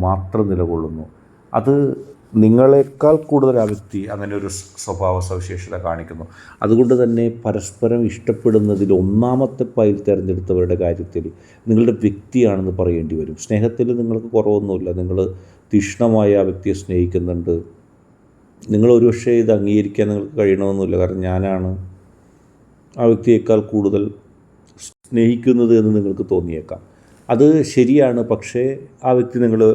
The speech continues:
പ്രതിസന്ധികളിൽ നിന്നും സംരക്ഷിക്കാൻ വെമ്പലോടെ നിൽക്കുന്നു.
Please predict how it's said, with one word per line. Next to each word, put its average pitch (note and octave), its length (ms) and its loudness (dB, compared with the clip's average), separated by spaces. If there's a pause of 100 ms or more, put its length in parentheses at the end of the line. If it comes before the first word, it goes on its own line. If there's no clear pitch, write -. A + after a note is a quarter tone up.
(200)
പ്രതിസന്ധികളിൽ B2+ 920 2 (100)
നിന്നും A2 300 4 (580)
സംരക്ഷിക്കാൻ G#2+ 840 0 (680)
വെമ്പലോടെ G#2 800 4
നിൽക്കുന്നു. F2 320 -6